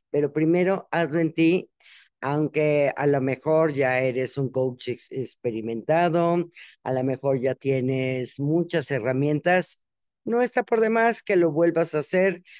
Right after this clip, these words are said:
porque a lo largo de nuestra vida vamos cambiando y vamos encontrando,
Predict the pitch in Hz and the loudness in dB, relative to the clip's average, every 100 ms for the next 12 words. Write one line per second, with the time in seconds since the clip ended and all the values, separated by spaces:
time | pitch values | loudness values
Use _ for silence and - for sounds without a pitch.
0 | - _ 190 185 180 185 190 185 151 147 | -20 _ -2 0 0 0 0 -2 -2 2
1 | 143 147 151 147 147 139 - 123 139 135 | 2 2 2 2 0 -2 -2 -2 -2 0
2 | 135 127 123 120 113 113 117 135 139 165 | 0 -2 -4 -8 -6 -4 -2 -2 0 -2
3 | 135 123 120 123 104 113 120 131 131 147 | -2 -6 -8 -10 -8 -6 -4 -2 0 -2
4 | 143 | -4